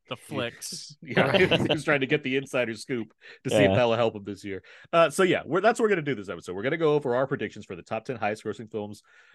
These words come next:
Speaker 2: of the s-, or the potential top ten highest grossing films of the summer for the sake of the eleventh annual Summer Movie Gamble. But before we do that, let's get to some show notes. First up,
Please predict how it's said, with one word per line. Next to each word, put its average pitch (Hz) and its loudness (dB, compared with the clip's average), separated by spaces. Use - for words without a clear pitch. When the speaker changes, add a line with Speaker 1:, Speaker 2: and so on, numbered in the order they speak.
Speaker 2:
of 104 -4
the 107 -6
s-, - -16
or 101 -6
the 120 -8
potential 147 -10
top - -10
ten 87 -14
highest 85 -10
grossing 80 -16
films 87 -16
of 80 -20
the 85 -12
summer 85 -16
for - -16
the 90 -14
sake 113 -2
of 85 -10
the 98 -8
eleventh 95 -4
annual 92 -8
Summer 92 -12
Movie 104 -8
Gamble. 147 0
But 143 2
before 208 4
we 160 4
do 120 0
that, 104 -2
let's 170 -6
get 202 0
to 175 -6
some 127 -6
show 95 -6
notes. 87 -10
First 196 0
up, 139 0